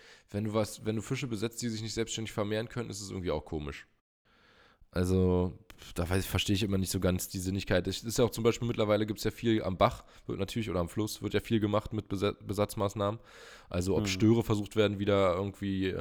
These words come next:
Speaker 1: anzusiedeln irgendwo, oder ob's um Lachs geht, oder ob's um auch Forellen, Äschen, alles Mögliche geht. Äh, da wird dann halt eher der Laich besetzt und, äh, es werden bestimmte Bedingungen, äh, oder Voraussetzungen erstmal geschaffen, damit die sich gut entwickeln können und so weiter.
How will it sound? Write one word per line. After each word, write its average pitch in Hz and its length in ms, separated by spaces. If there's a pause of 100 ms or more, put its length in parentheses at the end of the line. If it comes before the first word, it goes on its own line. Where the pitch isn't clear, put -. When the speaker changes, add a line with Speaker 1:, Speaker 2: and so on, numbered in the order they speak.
(140)
Speaker 1:
anzusiedeln 95 580
irgendwo, 92 420
oder 82 400
ob's - 320
um 95 100
Lachs 95 280
geht, 95 240
oder 87 160
ob's - 180
um 90 420
auch 85 140
Forellen, 95 460
Äschen, 95 280
alles 92 200
Mögliche 98 320
geht. 92 220 (520)
Äh, 90 540
da 90 240
wird 95 160
dann 92 100
halt 90 180
eher 90 160
der 85 120
Laich 87 260
besetzt 107 500
und, 90 300
äh, 78 80
es - 160
werden 85 180
bestimmte 90 360
Bedingungen, 90 640
äh, - 60 (400)
oder 82 100
Voraussetzungen - 560
erstmal 82 240
geschaffen, 101 360
damit 87 440
die 92 80
sich 87 160
gut - 140
entwickeln 101 400
können 98 200
und 95 120
so 95 80
weiter. 92 320